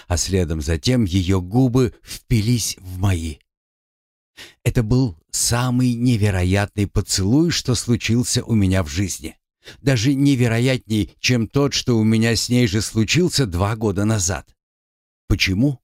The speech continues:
До него только в книгах читать приходилось, как в подобных ситуациях голова у людей кругом начинает идти,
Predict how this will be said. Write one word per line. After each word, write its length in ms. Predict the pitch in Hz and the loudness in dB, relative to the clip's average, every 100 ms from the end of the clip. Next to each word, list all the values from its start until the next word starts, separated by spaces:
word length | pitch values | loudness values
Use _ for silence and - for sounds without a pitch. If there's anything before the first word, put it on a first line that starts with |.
| _ _ _ _ _ _ - - | _ _ _ _ _ _ -20 -4
До 120 | 110 | 0
него 260 | 143 147 165 | 2 2 2
только 340 | 160 151 - | 0 0 0
в 80 | 143 | -4
книгах 500 | - 139 156 104 101 | -6 0 0 2 -2
читать 420 | - 113 95 87 | -2 -2 -2 -4
приходилось, 680 | - 98 101 85 95 92 90 | -6 -2 -2 0 0 0 -2
как 240 | - 110 - | -2 -4 -6
в 100 | _ | _
подобных 520 | 110 101 107 101 98 | -2 0 0 -2 -2
ситуациях 760 | 117 101 110 139 - 127 113 - _ | -2 -2 -2 -2 0 0 0 -6 _
голова 440 | 123 135 120 127 147 | 0 0 2 0 0
у 100 | 143 | 2
людей 360 | 131 127 151 131 | 2 2 2 0
кругом 560 | - 135 147 117 120 | -2 0 2 2 2
начинает 600 | 117 - 110 104 98 92 | 2 0 0 0 0 -2
идти, 440 | 110 - - 85 | -6 -4 -2 -2